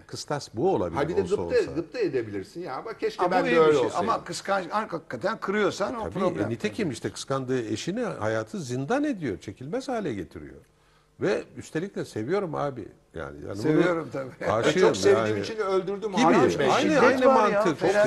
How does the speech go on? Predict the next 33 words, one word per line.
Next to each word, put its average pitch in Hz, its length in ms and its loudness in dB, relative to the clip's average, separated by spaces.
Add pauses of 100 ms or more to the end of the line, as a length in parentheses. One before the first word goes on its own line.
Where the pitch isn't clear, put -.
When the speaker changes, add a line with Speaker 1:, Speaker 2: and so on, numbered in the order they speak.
Speaker 1:
işte. 117 120 4
Speaker 2:
Çok - 100 0
sevdiğim 196 140 -6
Speaker 3:
bir 185 60 -4
şey. 214 100 -8
Speaker 2:
için - 20 -6
Speaker 1:
İşte 202 220 -6
Speaker 2:
öldürdüm 160 360 -2
Speaker 1:
asıl, 147 220 0
Speaker 2:
hakim 131 160 0
Speaker 1:
asıl 202 220 -2
Speaker 2:
bey. 226 80 2
Speaker 1:
o 247 80 4
işte. - 140 4
Speaker 3:
Boşanan 254 460 2
Speaker 1:
Tabii. 165 120 0
Speaker 3:
eşini 220 300 -2
tutuyor, 262 480 2
"Nasıl 254 360 0
beni 226 240 2
boşarsın?" 190 600 -2
diye 240 260 -6
bu 247 140 -12
öldürüyor 254 480 -6 (340)
yani. 151 220 -8
Speaker 1:
<coughs> - 460 -2
Ha, 208 80 0 (120)
o 277 40 -2
sahiplenme 214 760 -2
ve 220 60 0
aynı 185 140 0
zamanda 156 400 -6
hayır, 143 140 -4